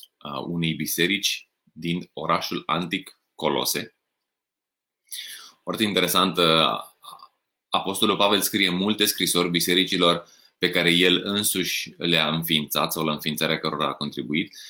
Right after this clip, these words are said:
Nu așa este cazul și cu biserica aceasta din Colose, care nu fusese înființată de Apostolul Pavel, ci fusese înființată de, um, oameni pe care Apostolul Pavel îi adusese la credința creștină și ei, la rândul lor, au mers în diverse locuri, printre care și orașul acesta,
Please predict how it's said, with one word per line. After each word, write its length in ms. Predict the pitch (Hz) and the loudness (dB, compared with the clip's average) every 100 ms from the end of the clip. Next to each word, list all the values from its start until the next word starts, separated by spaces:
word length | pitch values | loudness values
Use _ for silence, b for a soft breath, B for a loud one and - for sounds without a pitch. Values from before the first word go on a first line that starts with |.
| B | B
Nu 380 | - 123 139 151 | -4 0 0 2
așa 260 | 135 131 131 | 2 4 2
este 240 | 131 120 | 2 0
cazul 320 | 110 110 107 | 2 2 2
și 180 | 104 104 | -2 -4
cu 160 | 98 98 | -4 -4
biserica 720 | 90 87 85 87 85 80 80 | -2 2 2 4 4 6 4
aceasta 400 | 85 85 82 80 | 2 0 0 0
din 220 | 78 85 | 0 -2
Colose, 440 | 85 87 76 - 76 | 0 2 2 0 -2
care 180 | 104 | -2
nu 140 | 104 165 | -2 -2
fusese 340 | - - 90 | -2 -2 -2
înființată 440 | 82 76 78 76 78 | -2 -4 -2 -2 0
de 80 | |
Apostolul 460 | 73 - - 78 69 | -2 -2 -6 -4 -4
Pavel, 340 | 67 57 101 | -6 -6 -6
ci 140 | 113 113 | -6 -8
fusese 300 | 92 104 - | -4 -4 -4
înființată 460 | 82 78 82 80 | -4 -4 -2 -2
de, 320 | 85 78 82 - B B B B | 0 2 0 -2 B B B B
um, 760 | - 78 76 69 69 65 65 71 _ _ | -12 -6 -4 -4 -6 -10 -14 -18 _ _
oameni 380 | 92 98 107 107 | 0 4 6 4
pe 120 | 104 | 2
care 540 | 98 92 90 85 82 _ - | 4 6 6 6 2 _ -8
Apostolul 500 | - 120 131 113 87 | -2 0 2 2 2
Pavel 300 | 85 80 80 | 2 2 2
îi 100 | 78 | 2
adusese 340 | 80 82 85 | 0 -2 0
la 100 | 80 | 0
credința 380 | 82 80 80 80 | 0 -2 -2 -4
creștină 360 | 76 - 104 | -6 -8 -6
și 160 | 117 - | -4 -2
ei, 80 | 92 | 0
la 100 | 82 | 0
rândul 220 | 80 78 | -2 -4
lor, 120 | 71 | -6
au 100 | 73 | -6
mers 400 | 71 80 - - | -6 -4 -4 -8
în 200 | - 82 | -6 -4
diverse 360 | 73 76 82 - | -4 -4 -2 -2
locuri, 340 | 76 71 82 | -2 -4 -6
printre 300 | - - - | -8 -10 -8
care 180 | 73 73 | -6 -4
și 140 | 71 71 | -4 -4
orașul 320 | 69 69 69 | -6 -4 -8
acesta, 380 | - - 67 | -6 -8 -8